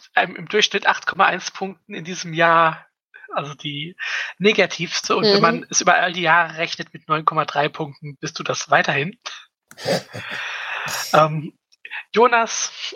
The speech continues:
Speaker 1: unser Sonnenschein, war der po-, pessimisti-, äh, Quatsch, der optimistischste dieses Jahr mit dreizehn Punkten.
Speaker 2: Mhm.
Speaker 1: Ähm,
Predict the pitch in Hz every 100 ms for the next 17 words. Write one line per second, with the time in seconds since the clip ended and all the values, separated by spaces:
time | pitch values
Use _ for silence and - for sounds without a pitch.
0 | - 202 180 175 170 190 202 196 - 170
1 | 175 170 165 156 151 - 208 196 226 175
2 | - 226 - - 208 151 - 139 - 254
3 | - 147 - 151 - 170 151 160 - 180
4 | 202 151 - 196 208 151 131 127 - 269
5 | _ _ _ _ _ _ - 180 160 139
6 | 180 - - - - 170 170